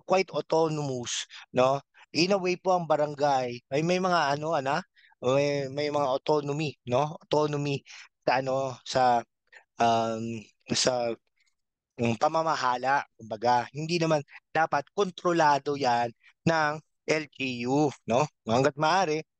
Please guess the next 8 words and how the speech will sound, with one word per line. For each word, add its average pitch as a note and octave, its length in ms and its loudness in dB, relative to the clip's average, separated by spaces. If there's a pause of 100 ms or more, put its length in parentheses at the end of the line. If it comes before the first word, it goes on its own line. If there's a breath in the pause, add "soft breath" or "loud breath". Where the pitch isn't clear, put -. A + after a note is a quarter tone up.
(180)
nagkakaroon C#3 640 0
ng C#3+ 160 -8
independensya C3+ 880 0 (340)
din C#3+ 300 -2
ang, C3+ 320 -2
ang B2 320 -4
barangay, C#3 560 2
no? D#3 160 -6